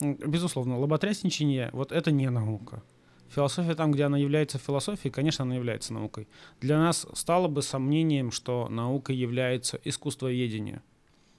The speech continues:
Нет, не стало бы. Стало бы для нас сомнением, что, я не знаю, музееведение, даже вот такая экзотическая вещь, является наукой.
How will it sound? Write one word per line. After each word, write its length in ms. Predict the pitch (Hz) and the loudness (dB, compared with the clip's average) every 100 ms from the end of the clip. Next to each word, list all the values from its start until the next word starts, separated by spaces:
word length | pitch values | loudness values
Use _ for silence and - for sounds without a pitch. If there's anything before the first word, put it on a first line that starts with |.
| _ _ - | _ _ -10
Нет, 220 | 131 120 | -10 -4
не 100 | 131 | -4
стало 380 | - 120 107 101 | -4 -4 -4 -6
бы. 160 | 95 - _ - - | -10 -16 _ -20 -20
Стало 280 | - - 170 | -6 0 2
бы 80 | 170 | 2
для 180 | 135 131 | 0 0
нас 120 | 120 | -2
сомнением, 380 | - 139 151 135 | -2 0 2 0
что, 340 | - 139 135 | -2 -2 0
я 100 | 123 | 0
не 100 | 123 | -2
знаю, 440 | 117 123 117 95 95 _ _ _ _ - - _ _ - | -2 -2 -4 -6 -12 _ _ _ _ -20 -20 _ _ 0
музееведение, 1080 | 160 165 165 165 160 147 170 135 123 120 110 | 2 4 4 4 4 4 4 4 0 0 -2
даже 240 | 117 135 | -2 0
вот 140 | 135 - | -2 -4
такая 340 | 143 160 135 | 0 2 2
экзотическая 680 | 123 117 120 117 113 - 113 | 0 -6 -6 -8 -10 -6 -4
вещь, 420 | 110 98 - - - - - | -2 -4 -6 -8 -12 -18 -8
является 520 | 131 120 117 117 - 117 | -4 -2 -2 -2 -4 -4
наукой. 440 | 110 104 - - | -4 -6 -10 -14